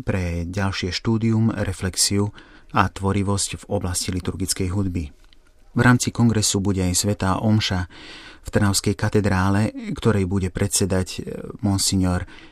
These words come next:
Ján Oroš, pomocný biskup a generálny vikár Bratislavsko-Trnavskej arcidiecézy.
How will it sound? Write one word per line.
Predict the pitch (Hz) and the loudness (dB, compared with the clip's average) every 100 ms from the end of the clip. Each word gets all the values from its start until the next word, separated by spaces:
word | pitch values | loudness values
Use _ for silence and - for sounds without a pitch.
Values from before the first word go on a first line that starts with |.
| - - | -16 -2
Ján | 101 95 98 101 | 0 2 2 2
Oroš, | 98 107 117 - - | 2 2 -2 -8 -4
pomocný | 107 90 87 92 87 | 0 0 0 0 0
biskup | 90 - - 113 - | 0 -2 -2 -2 -2
a | 95 | 0
generálny | 92 90 90 92 | 0 0 0 0
vikár | 92 - 95 92 | -2 -2 -2 0
Bratislavsko-Trnavskej | 104 98 98 92 95 90 - 92 95 92 92 - 92 | 0 0 -2 0 0 0 -2 -2 0 0 0 -2 -2
arcidiecézy. | 87 - 87 82 80 82 78 82 | -2 -4 -4 -4 -4 -4 -4 -6